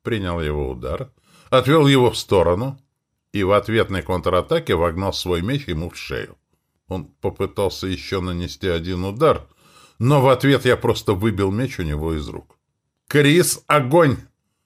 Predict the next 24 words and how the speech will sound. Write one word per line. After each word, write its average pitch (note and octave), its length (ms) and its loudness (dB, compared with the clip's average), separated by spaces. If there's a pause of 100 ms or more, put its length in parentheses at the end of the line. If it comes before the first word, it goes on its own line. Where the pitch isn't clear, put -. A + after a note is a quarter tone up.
(160)
И G2+ 60 -6
с - 100 -8
мечом F#2+ 380 -4
наперевес G2 540 -4
бросился G2+ 500 -4
на F2 160 -4
остальных E2+ 440 -6
пиратов, D3 480 -2 (340)
стоящих A#2 640 2
немного F2 500 -2
дальше. - 480 -12 (540)
Вокруг G#2+ 540 0
засверкали A#2 600 -2
выстрелы F2 540 -2
бластеров. B1 600 -8 (800)
Противник C3+ 640 0
был G#2+ 160 -2
явно A2 340 0
не G#2+ 180 -4
готов G#2 400 -2
к - 40 -20
такому D2+ 360 -4
развитию D2 500 -4
событий, C#2 640 -8